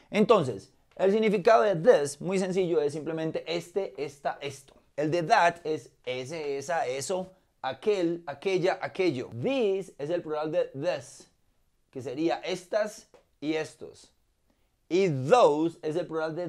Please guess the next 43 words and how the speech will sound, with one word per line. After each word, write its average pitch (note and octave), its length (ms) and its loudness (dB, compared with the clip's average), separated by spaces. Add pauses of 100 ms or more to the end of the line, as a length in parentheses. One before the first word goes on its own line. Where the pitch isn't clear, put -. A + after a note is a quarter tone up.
(120)
that, D#3 320 2 (220)
que E3 100 -10
sería D3+ 460 -6
esos, C#3+ 480 -10
esas, C#3+ 420 -8 (260)
aquellos C#3 640 -6 (300)
o D#3+ 280 2
aquellas. C3+ 680 -8 (280)
Todo A3 220 4
tiene G#3+ 180 0
que G#3 120 2
ver G#3+ 100 2
igual A#3 380 0
que B3 80 -4
en A#3 60 0
español. F3+ 580 -4 (120)
¿Qué F3 200 -2
tan E3+ 200 -6
cerca E3 420 -6
está C3+ 440 -6
el C3 200 -6
objeto B2 360 -10
del A#2+ 140 -10
que B2+ 80 -14
estoy B2+ 160 -8
hablando? B2+ 400 -4
Para G2 160 -14
decir C#3 200 -10
este D3 260 -8
carro, F3 500 -6
es C#3 240 -10
muy D3 180 -12
seguro C3+ 320 -8
que C3+ 80 -12
lo A#2 80 -10
estoy A#2+ 140 -14
señalando B2+ 440 -10
ahí, D#3 120 -6
lo B2 120 -10
tengo B2 200 -12
al B2+ 80 -6
lado C3 120 -6
mío. C#3 260 -12